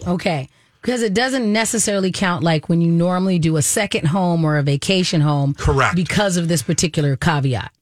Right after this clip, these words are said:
Speaker 2: Because of the caveat, it's
Speaker 1: Mm-hmm.
Speaker 2: gotta be elderly or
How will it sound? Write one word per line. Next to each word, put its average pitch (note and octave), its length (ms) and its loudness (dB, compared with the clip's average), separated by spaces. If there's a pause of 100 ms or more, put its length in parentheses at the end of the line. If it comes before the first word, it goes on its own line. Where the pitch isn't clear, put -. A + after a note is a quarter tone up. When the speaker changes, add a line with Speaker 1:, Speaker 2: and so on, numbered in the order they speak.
Speaker 2:
Because D3+ 460 0
of F#3 80 -2
the D#3 80 -2
caveat, B2+ 720 -2
it's A#2 180 -2
Speaker 1:
Mm-hmm. - 60 -4
Speaker 2:
gotta A2+ 220 0
be G#2 280 -6
elderly C#3 680 0 (120)
or A#2 320 2